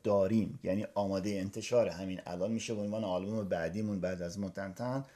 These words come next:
اینو به عنوان مینور، اه، ارائه بدیم. منتها خب به خاطر وسواسایی که،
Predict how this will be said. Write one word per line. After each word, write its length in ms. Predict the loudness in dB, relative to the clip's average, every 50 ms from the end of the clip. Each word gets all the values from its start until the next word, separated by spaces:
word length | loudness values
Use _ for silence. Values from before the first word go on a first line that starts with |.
| -20 -20 _ _ _
اینو 200 | 0 2 4 4
به 60 | 4
عنوان 340 | 4 4 4 4 4 4 2
مینور، 480 | 2 2 4 4 4 4 2 2 0 -2 -8 -18 -20 -20 -20 -20 _ _ _ _
اه، 320 | -8 -6 -4 -4 -2 -4 -4 2
ارائه 380 | 4 6 8 8 8 8 6 6
بدیم. 280 | 2 -2 -4 -8 -12 -14 -20 -20 -20 -20 -20 -20 -20 -20 -20 _ _ _ 2
منتها 220 | 4 6 6 6
خب 160 | 6 6 6
به 60 | 4 4
خاطر 340 | 4 4 4 6 4 6 6
وسواسایی 600 | 4 4 4 2 2 0 0 2 4 4 2 2 2
که، 380 | 0 2 4 4 4 4 2